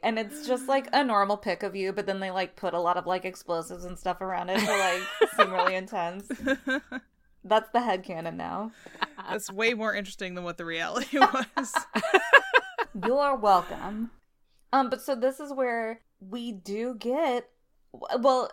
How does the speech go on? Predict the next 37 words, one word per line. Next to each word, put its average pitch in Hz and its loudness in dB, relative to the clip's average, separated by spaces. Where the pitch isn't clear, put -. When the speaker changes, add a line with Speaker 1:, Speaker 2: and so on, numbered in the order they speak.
Speaker 1:
it, 247 -4
it 269 0
was 254 4
a 262 -2
good 311 2
lie 262 4
out 262 8
of 233 0
Duck, 220 4
but 220 -6
then 220 4
he 226 0
says 202 -2
it - -4
was 202 -4
just 202 -8
a 202 -2
joke, 180 0
so 220 -4
you 190 -6
can 190 -4
be 196 0
like, 196 2
"Well, 247 0
maybe 233 0
that 196 4
was 196 -6
why 180 0
he 190 -4
was 175 -8
able 175 -6
to, 175 -8
uh, 165 -4
quote-unquote 185 -4
lie 175 0
so 180 -4
well 170 -4